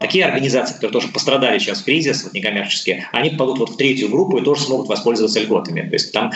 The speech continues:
для них к-, правительство сейчас определяет специальные критерии, будет отдельный реестр тоже таких организаций. Причём всё это будет очень открыто, потому что вся информация,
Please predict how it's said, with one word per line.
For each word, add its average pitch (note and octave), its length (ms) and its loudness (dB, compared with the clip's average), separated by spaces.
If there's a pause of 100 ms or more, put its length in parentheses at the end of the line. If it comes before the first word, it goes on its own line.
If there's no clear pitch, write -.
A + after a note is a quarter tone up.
(200)
для A2+ 120 4
них E3+ 360 0
к-, A2+ 200 0
правительство D3 360 0
сейчас A#2+ 200 0
определяет A#2 440 0
специальные A#2 400 0
критерии, A#2 420 0
будет A#2+ 260 -2
отдельный A2 380 0
реестр G2+ 460 -2
тоже G#2+ 180 0
таких G#2+ 280 0
организаций. F#2+ 580 -2 (320)
Причём C3 160 0
всё F#3+ 160 4
это G#3 120 2
будет D#3+ 160 4
очень D3 180 2
открыто, D3 420 2
потому B2 260 -2
что A#2+ 240 0 (300)
вся D#3 260 2
информация, C#3+ 720 0